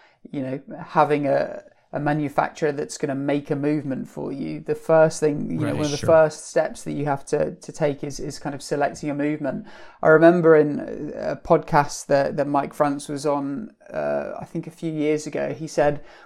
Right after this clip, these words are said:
Speaker 1: when they started, um, with their watch brands, you know, with Christopher Ward, they didn't, they didn't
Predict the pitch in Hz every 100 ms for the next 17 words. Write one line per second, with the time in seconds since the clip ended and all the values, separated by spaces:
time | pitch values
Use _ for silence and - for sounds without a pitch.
0 | - 151 160 180 175 - 165 165 165 160
1 | 143 135 - - _ _ _ - 131 131
2 | 131 135 135 - 151 - 139 135 151 -
3 | - 139 135 135 135 - _ - 143 147
4 | 143 - 151 - - 151 165 160 151 -
5 | 202 156 165 156 160 151 156 _ _ -
6 | 156 160 151 -